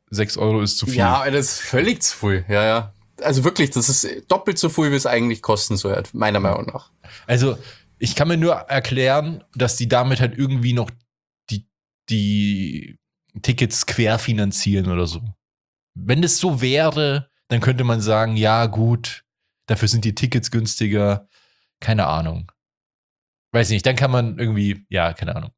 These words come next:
Speaker 1: Ich, ich werde es mal na-, nachrecherchieren. Ich hab da, ich will das wissen, ob das,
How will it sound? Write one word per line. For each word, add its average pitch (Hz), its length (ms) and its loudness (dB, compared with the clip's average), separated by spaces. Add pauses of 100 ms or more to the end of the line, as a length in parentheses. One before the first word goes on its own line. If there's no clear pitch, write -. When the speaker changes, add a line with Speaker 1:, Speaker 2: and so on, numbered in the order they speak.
(100)
Speaker 1:
Ich, - 200 -2
ich 107 280 -4
werde 135 180 0
es - 100 -2
mal 110 160 2
na-, 95 200 -2
nachrecherchieren. 87 800 -2
Ich 95 100 -4
hab 110 140 -2
da, 104 200 -2 (600)
ich 101 140 -6
will 123 100 4
das 113 160 0
wissen, 104 280 0
ob 87 160 -8
das, - 360 -8